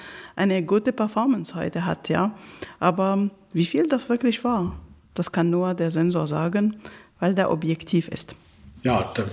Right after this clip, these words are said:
Speaker 2: würde ich gerne einhaken, weil es auf der einen Seite, also es geht nicht nur um die, um die Vermessung des Körpers, äh,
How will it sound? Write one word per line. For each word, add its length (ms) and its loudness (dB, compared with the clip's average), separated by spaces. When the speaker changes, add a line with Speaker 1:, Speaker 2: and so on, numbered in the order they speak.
Speaker 2:
würde 180 -2
ich 160 0
gerne 280 -2
einhaken, 640 -2
weil 240 -4
es 420 -2
auf 120 -12
der 140 -4
einen 200 0
Seite, 520 -2
also 180 -2
es 200 2
geht 180 0
nicht 240 2
nur 340 2
um 160 4
die, 360 0
um 140 0
die 120 -4
Vermessung 680 0
des 220 -4
Körpers, 720 0
äh, 60 -12